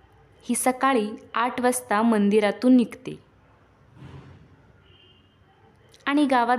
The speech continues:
जाऊन परत मंदिरात येते. समाधी मंदिरात तेरा कोटी जपाची सांगता होते व नवीन संकल्प केला जातो.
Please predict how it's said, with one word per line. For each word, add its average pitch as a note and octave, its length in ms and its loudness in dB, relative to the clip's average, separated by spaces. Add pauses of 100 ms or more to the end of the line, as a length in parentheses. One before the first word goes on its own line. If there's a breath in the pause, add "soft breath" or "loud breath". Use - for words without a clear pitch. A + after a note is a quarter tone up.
(140)
जाऊन G#3+ 340 0 (1160)
परत A#3+ 440 -2
मंदिरात G#3 500 2
येते. D#3+ 380 -10 (3000)
समाधी D4 600 0
मंदिरात C4 600 2 (760)
तेरा B3 280 0
कोटी B3+ 380 -2
जपाची A3+ 580 -4
सांगता G3 540 -2
होते F3 520 -8 (1400)
व G#3 100 -2
नवीन A3+ 500 2
संकल्प G3 640 -2 (100)
केला F3+ 240 0
जातो. E3 340 -10